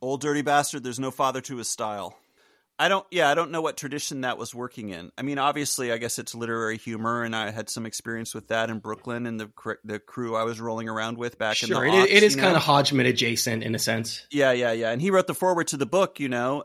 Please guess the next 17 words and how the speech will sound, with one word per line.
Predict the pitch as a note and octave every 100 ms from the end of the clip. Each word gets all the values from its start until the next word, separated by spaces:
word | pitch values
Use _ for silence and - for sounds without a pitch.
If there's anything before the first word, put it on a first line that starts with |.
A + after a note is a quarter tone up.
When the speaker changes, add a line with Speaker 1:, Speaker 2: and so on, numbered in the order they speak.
| -
Speaker 1:
um, | A#2 A#2 A#2+ -
and |
he | B2
was | C#3+ C3+
an | B2+
early | A#2 C3 D3
booster, | B2+ C3+ - C3+ F#2+ A2+
uh, | -
early | A2+ C#3+ E3+
and | C#3
enthusiastic | A#2 C#3 B2+ C3 A#2+ B2 C#3 -
booster | B2 - C3+
of | A#2+
the | G#2+
pencil | A#2 C3+ -
sharpening | A#2+ G#2+ G2 G2
project. | G2 G2 G2 - -